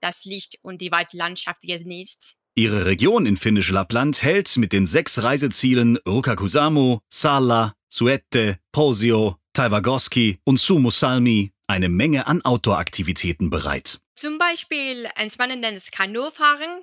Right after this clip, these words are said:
Speaker 1: auf einem See, Wild River Rafting für die ganze Familie, persönliches Begegnung mit Rentieren in einer Rentierfarm, Mountainbiken oder E-Fatbike fahren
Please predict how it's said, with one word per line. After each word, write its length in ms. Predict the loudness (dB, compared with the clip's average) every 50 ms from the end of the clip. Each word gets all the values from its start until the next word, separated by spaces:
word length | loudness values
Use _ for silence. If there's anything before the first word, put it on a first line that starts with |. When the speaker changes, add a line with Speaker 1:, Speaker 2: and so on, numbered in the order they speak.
| _ -4
Speaker 1:
auf 220 | -4 -4 -2 -2
einem 240 | -6 -6 -6 -8 -10
See, 400 | -6 -4 -2 -2 -2 -4 -6 -8 _ _ _ _ _ _ _ _
Wild 480 | _ 0 2 2 2 0 -2 -8 -8 -6
River 280 | -4 -2 0 0 0 2
Rafting 540 | 0 0 0 -2 -10 -8 -8 -8 -8 -8
für 160 | -8 -6 -6 -4
die 120 | -4 -2
ganze 320 | 0 0 0 -2 -4 -8
Familie, 760 | -2 0 0 0 0 -2 -6 -8 -6 -4 -2 -2 -2 -2 -6 _ _ _
persönliches 720 | -10 -6 -6 -4 -2 0 0 0 0 -2 -2 -2 -4 -4 -6
Begegnung 560 | -10 -6 -2 0 0 -2 -2 -4 -10 -10 -10
mit 220 | -10 -12 -8 -4
Rentieren 720 | -4 -4 -4 -6 -10 -10 -6 -2 -2 0 0 0 -2 -4 -4
in 220 | -8 -10 -10 -8
einer 360 | -8 -10 -10 -10 -12 -10 -8
Rentierfarm, 840 | -8 -8 -8 -6 -6 -6 -4 0 2 2 4 6 6 4 2 0 -4 _ _ _ _ _ -4
Mountainbiken 1040 | -2 -2 -2 -2 -6 -8 -4 0 2 2 2 0 -4 -6 -8 -6 -6 -6 -6 -6 -4 0
oder 300 | 0 2 2 0 0 -2
E-Fatbike 560 | -4 -4 0 0 -2 -2 0 -2 -2 -2 0
fahren 500 | 2 4 6 6 6 4 2 -2 -4 -10